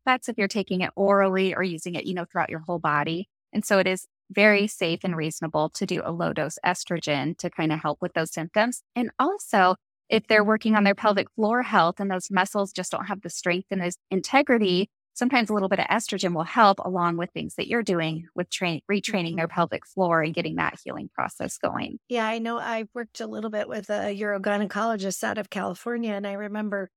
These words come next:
Speaker 2: you know, her kind of explaining, Hey, some of our moms just have to have some local topical on board and she said, "Sometimes we just tell 'em, 'Hey, like, for a year just to get this, you know, tissue sort of
Speaker 1: Yeah.
Speaker 2: healthy again.'" I know in our office, we use a lot of,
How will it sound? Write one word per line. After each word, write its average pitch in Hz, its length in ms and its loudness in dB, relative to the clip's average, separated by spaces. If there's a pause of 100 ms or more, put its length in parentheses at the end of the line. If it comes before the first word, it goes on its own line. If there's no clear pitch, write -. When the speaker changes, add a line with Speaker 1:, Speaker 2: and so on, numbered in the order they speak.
(220)
Speaker 2:
you 247 100 2
know, 214 140 6
her 214 180 2
kind 214 240 -2
of 202 100 -2
explaining, 233 600 -4
Hey, 247 260 2
some 240 260 -6
of 311 160 -8
our 262 160 -2
moms 196 500 -4 (120)
just 202 280 -2
have 226 260 -6
to 220 100 -10
have 208 340 -4
some 196 240 -6
local 202 460 0
topical 214 600 -4
on 208 360 -4
board 233 540 2 (360)
and 240 160 -4
she 254 120 -6
said, 240 240 -6
"Sometimes 294 480 -8
we 285 80 -6
just 233 200 -6
tell 285 180 -2
'em, 247 100 -2
'Hey, 269 240 0
like, 247 240 -6
for 240 240 -6
a 220 80 -6
year 262 320 -2
just 220 280 -4
to 247 80 -2
get 247 300 2
this, 220 440 -6 (320)
you 277 100 0
know, 254 140 2
tissue 247 560 -6
sort 226 300 -6
of 220 140 -4
Speaker 1:
Yeah. - 100 2
Speaker 2:
healthy 269 360 -6
again.'" 214 460 -4
I 233 180 -4
know 233 220 -4
in 226 140 -4
our 220 180 -2
office, 214 320 -4
we 226 100 -4
use 214 260 -6
a 208 80 -4
lot 214 240 0
of, 208 120 -2